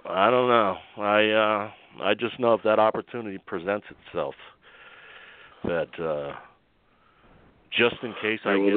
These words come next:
Speaker 2: be
Speaker 1: some kind of panic attack
Speaker 2: little
Speaker 1: or
Speaker 2: T R will become big T R?
Speaker 1: Yeah, I'll be, I'll be ready with,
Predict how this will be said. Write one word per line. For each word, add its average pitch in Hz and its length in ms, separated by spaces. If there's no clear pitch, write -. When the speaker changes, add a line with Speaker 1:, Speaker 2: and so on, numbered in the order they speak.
Speaker 2:
be 104 40
Speaker 1:
some 98 180
kind 104 140
of - 60
panic 117 320
attack 123 340
Speaker 2:
little 131 280
Speaker 1:
or - 20
Speaker 2:
T 139 160
R 135 240
will 127 180
become 120 600
big 127 260
T 139 220
R? 151 240
Speaker 1:
Yeah, 98 420
I'll 110 200
be, 113 280
I'll 107 140
be 113 280
ready 110 360
with, 104 140